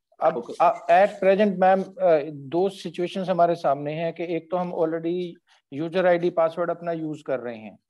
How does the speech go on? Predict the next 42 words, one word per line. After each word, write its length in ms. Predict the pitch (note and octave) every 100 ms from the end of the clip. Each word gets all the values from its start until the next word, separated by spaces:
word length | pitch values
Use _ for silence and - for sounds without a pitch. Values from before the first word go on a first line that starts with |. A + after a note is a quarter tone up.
| _ -
और 140 | D3+ F3
एक 120 | F3+
वो 180 | E3+ F#3+
साथी 380 | F#3+ F3 - F#3+
हैं 120 | F#3
हमारे, 320 | F3 D#3+ D#3+
जैसे 260 | D#3 D#3+ E3+
अभी 220 | E3 F3
एक 180 | E3 E3
साथी 280 | - D#3+ E3+
बात 260 | D3+ D3 -
कर 100 | D3
रहे 100 | D3+
थे 180 | F3 D#3
कि 120 | E3
उनका 680 | E3+ E3 D#3+ E3 E3+ E3 - _ -
login 360 | D3+ D#3+ F3 E3+
आईडी 260 | D#3+ E3
चल 220 | E3 F3 E3
नहीं 140 | E3+
रहा 140 | D3+
है 80 | D3
समीक्षा 420 | C#3+ D3 C#3+ C#3+
ऐप 180 | C3+ C3 -
पे। 140 | A2 _ _ _ _ _ _ _ _
तो 80 | F#3+
क्या 280 | F#3 G3 G3
ये 200 | G#3+ G#3+
सबके 380 | G#3+ F#3+ F3 G#3+
लिए 200 | A3 A3
नया 380 | F#3 F3 G3+ G3+
आएगा 400 | F3 F3 F3 G#3
या 320 | G#3+ G#3+ G3+
जो 380 | D#3+ C#3+ F3+ F#3+
जिनका 340 | E3 G3 G3
चल 220 | G3 F3+
रहा 180 | E3+ F#3
है 80 | F3+
उनके 220 | F3 F3+
लिए 160 | F3+ F#3
same 300 | - E3 C#3+
रहेगा? 320 | B2 G2+